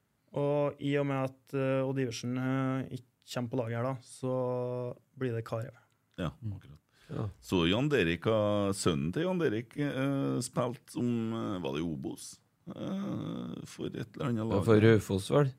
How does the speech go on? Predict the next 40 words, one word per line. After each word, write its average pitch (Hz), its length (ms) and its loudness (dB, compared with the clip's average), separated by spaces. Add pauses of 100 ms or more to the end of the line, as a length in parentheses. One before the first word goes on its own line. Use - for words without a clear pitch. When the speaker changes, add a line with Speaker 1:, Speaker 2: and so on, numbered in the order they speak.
(200)
Speaker 2:
Ja, 127 200 0 (180)
hva 131 160 -2
Speaker 4:
Brattbakk 110 640 4
og 110 100 2
Speaker 2:
Det 113 200 6
er - 20 8
jo 123 100 6
Speaker 4:
Sørensen 110 100 0
Speaker 2:
bare 117 340 8
Speaker 4:
i 113 120 6
Speaker 2:
sønner 113 280 6
der. - 80 4
Speaker 4:
junior. 139 240 8
Speaker 2:
Det 160 100 2 (140)
Speaker 4:
Ja. 110 60 2
Speaker 2:
så 127 480 4
jo 80 80 0
ut 85 120 -4
som 123 120 -4
en 117 100 0
Jan 104 160 2
Derek 85 200 2
når 92 60 -2
han 101 80 2
sprang, 101 260 -2
da. 127 120 0 (260)
Speaker 4:
Er 113 100 8
ikke - 220 2
Bjørneby 101 1000 4
junior 98 320 0
der 104 180 2
også? 147 200 2 (220)
Speaker 2:
Jeg 147 80 -8
vet - 20 -8
ikke. 131 40 0
Speaker 4:
Nei, 131 180 10
Speaker 3:
Sandnes 127 300 8
Speaker 4:
ja. 123 60 6
Speaker 3:
Ulf, 113 100 0
han. 101 180 -2